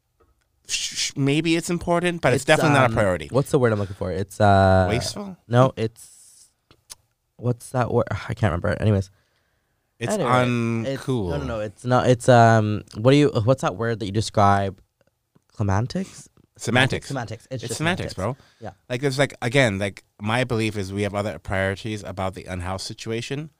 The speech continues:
Speaker 1: that are far more important to deal with than the terminology of that set, set
Speaker 2: You know,
Speaker 1: people.
Speaker 2: you start, you start fighting homeless, unhouseness, whatever the
Speaker 1: Oh,
Speaker 2: fuck.
Speaker 1: careful.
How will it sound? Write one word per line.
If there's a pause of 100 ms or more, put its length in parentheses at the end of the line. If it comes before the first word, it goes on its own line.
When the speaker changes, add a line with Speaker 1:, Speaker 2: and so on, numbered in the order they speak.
(380)
Speaker 1:
that
are
far
more
important
to
deal
with
than
the
terminology (360)
of (1300)
that
set, (120)
set
Speaker 2:
You
know,
Speaker 1:
people.
Speaker 2:
you
start, (360)
you
start
fighting
homeless, (500)
unhouseness,
whatever
the
Speaker 1:
Oh,
Speaker 2:
fuck.
Speaker 1:
careful.